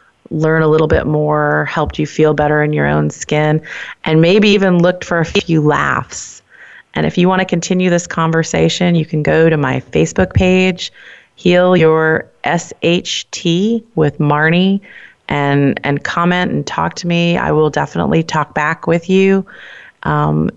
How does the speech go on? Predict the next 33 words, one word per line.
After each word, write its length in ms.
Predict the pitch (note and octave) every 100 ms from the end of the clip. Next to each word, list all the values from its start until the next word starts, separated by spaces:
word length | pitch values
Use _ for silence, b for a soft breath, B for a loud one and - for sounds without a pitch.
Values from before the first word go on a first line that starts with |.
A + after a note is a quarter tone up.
| -
and 580 | D#3 D#3 D3+ D3+ D#3 -
look 240 | D#3 D#3+
for 140 | -
me 340 | E3 E3 E3 -
on 540 | - D3+ D3 D3 D3 D3+ -
Twitter 420 | - E3+ F3+ F3
at 360 | D#3 D#3 - _
Giggles 360 | - D#3 E3 D#3
Lovebug 640 | D#3+ E3 E3 F#3+ F#3+ F#3+
and 220 | - D3+ -
Instagram 760 | E3 - F3 F3 F3 F3 F3 -
at 160 | D#3+
Giggles 340 | - D#3 E2 -
Lovebug. 600 | E3 E3 F#2 - - G#3 B B B B B B -
And 380 | D#3 D3+ D3+ -
Mindy, 480 | D#3+ D#3 E3+ F#3 F#3+
do 80 | F3
you 120 | D#3+
wanna 360 | E3 D#3+ D3+ D3+ b b _
shout 320 | - - E3
out 220 | E3 E3
a, 340 | E3 D#3 D#3 -
a 120 | -
piece 280 | - - E3
of 100 | D#3
your 160 | D#3+ E3+
information 560 | E3+ E3+ E3+ E3+ F3
or 80 | E3+
two 220 | E3 F3
here 180 | E3+ F3
before 360 | E3+ E3+ F3 E3
we 120 | E3+
go? 500 | F3+ F3+ F#3+ G#3 G#3